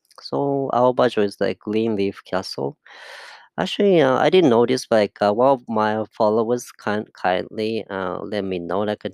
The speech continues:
there's actually this, this cas-, um, a castle known, uh, known, uh, known in this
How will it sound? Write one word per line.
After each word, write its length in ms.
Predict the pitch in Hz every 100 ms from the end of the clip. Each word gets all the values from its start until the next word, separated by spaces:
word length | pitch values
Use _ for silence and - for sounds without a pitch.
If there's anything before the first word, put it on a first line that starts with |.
| -
there's 180 | 143 -
actually 500 | 110 - 131 131 123
this, 280 | 120 117 - - 131 _ -
this 160 | 131 -
cas-, 400 | - 127 - - 113
um, 360 | 101 95 95 - - -
a 80 | 104
castle 480 | - 165 165 - 92
known, 460 | 98 104 110 120 123 - _ 104
uh, 180 | 95 -
known, 340 | 110 107 113
uh, 160 | 101 98
known 360 | 107 104 104 104
in 180 | 95 92
this 200 | 101 -